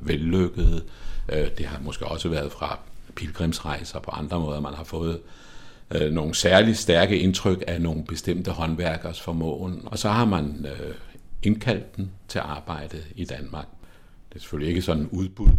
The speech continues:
måske helt på samme måde som i, i dag, men det er jo alligevel en form for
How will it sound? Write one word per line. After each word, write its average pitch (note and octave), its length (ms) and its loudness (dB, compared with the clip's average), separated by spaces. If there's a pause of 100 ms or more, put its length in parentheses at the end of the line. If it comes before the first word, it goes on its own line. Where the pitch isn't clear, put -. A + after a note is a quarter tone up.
(180)
måske D#2+ 240 -6
helt F2+ 260 0
på - 100 -6
samme E2 300 2
måde D#2+ 240 0
som D#2+ 240 -4
i, D#2 220 -6 (120)
i E2 140 -2
dag, D#2+ 240 -2
men E2+ 120 0
det D#2 80 -4
er E2 80 0
jo D2 80 0
alligevel F#2 500 4 (400)
en E2 140 -4
form D#2+ 360 0
for C#2 640 -2